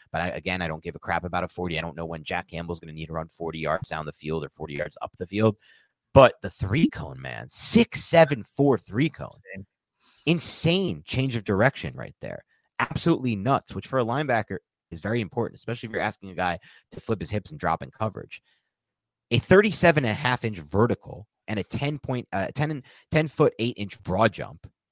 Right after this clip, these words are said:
Speaker 1: which are insane explosive numbers, shows he is an, he's a really good athlete with explosiveness, and a one point five ten-yard split. Remember a couple years ago, we've changed regimes, obviously. There's a new defensive coordinator, everything like that.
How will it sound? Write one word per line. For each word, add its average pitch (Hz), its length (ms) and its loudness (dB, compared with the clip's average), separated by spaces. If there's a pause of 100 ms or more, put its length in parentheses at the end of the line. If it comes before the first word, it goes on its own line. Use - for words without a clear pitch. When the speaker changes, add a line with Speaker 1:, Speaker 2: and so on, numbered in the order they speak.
(180)
Speaker 1:
which 101 200 0
are 107 60 4
insane 120 360 0
explosive 82 480 -4
numbers, 71 300 -8
shows 107 240 0
he 110 100 -4
is 87 100 -6
an, 87 100 -12 (100)
he's 87 120 -8
a 78 60 -8
really 87 260 -4
good 104 140 4
athlete 76 300 -2
with 73 100 -10
explosiveness, 73 600 -10 (340)
and 151 120 0
a 151 40 4
one 135 240 2
point 220 240 -4
five 143 240 0
ten-yard 110 360 -4
split. - 220 -8
Remember 170 380 0
a - 40 2
couple 151 280 2
years 92 320 2
ago, 69 240 -6 (320)
we've 113 100 -6
changed 165 260 2
regimes, 107 380 -2
obviously. 82 540 -2
There's 80 180 -8
a 95 40 -8
new 107 120 2
defensive 95 360 -4
coordinator, 85 360 -2
everything 90 220 -4
like 80 180 -8
that. 87 220 4